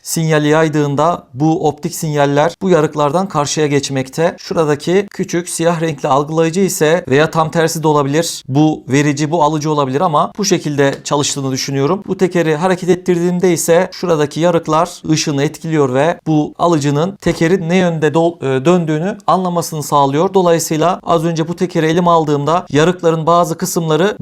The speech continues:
dolmuştu o parlak malzemeyle. Şimdi bu yarıkları temizleyeceğim. Bu şekilde problemi çözebileceğimi düşünüyorum.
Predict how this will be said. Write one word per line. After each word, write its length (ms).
dolmuştu 840
o 200
parlak 380
malzemeyle. 680
Şimdi 340
bu 160
yarıkları 460
temizleyeceğim. 680
Bu 100
şekilde 420
problemi 460
çözebileceğimi 680
düşünüyorum. 460